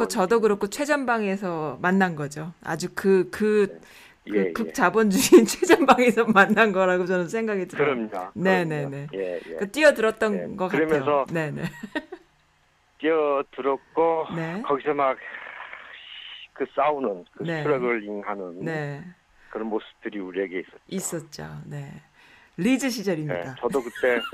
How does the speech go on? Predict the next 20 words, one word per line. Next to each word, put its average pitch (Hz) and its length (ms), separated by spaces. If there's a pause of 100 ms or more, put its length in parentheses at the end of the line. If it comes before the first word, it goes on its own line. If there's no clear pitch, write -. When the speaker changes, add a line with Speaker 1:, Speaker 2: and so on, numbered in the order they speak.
(320)
Speaker 2:
<laughs> - 480
Speaker 1:
아, 117 240
리즈 120 340
시절이었고 117 640
Speaker 2:
네, 160 400
Speaker 1:
왜냐면 143 300
Speaker 2:
네. 147 40
Speaker 1:
저도 143 320 (1400)
그 139 460
Speaker 2:
음. 143 280
Speaker 1:
자본주의적 151 1080
교회, 107 260 (140)
극자본주의 135 1300 (400)
교회, 101 520
Speaker 2:
네. 165 460 (560)
Speaker 1:
그 - 100
온누리 127 460
교회, 107 500 (360)
아, 87 240
Speaker 2:
네. 131 240